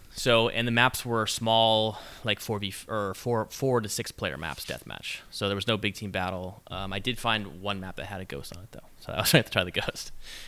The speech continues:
But, um, I wanted to say, like, my first impression was that you run way faster than Halo.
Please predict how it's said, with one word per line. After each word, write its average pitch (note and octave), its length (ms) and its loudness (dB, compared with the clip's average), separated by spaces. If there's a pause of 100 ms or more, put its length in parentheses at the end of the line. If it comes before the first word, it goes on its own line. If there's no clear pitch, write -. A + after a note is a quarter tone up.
(180)
But, A2+ 280 6
um, A2 260 6
I A2 80 6
wanted D3+ 200 6
to B2 80 -2
say, C3 200 4
like, G#2+ 320 4
my G2+ 140 4
first D3+ 260 2
impression A#2+ 420 4
was G2+ 180 0
that F#2+ 200 0
you F#2+ 140 -6
run G2+ 340 0
way F2+ 160 -4
faster F2 400 -2
than D2+ 100 -6
Halo. C#2+ 440 -6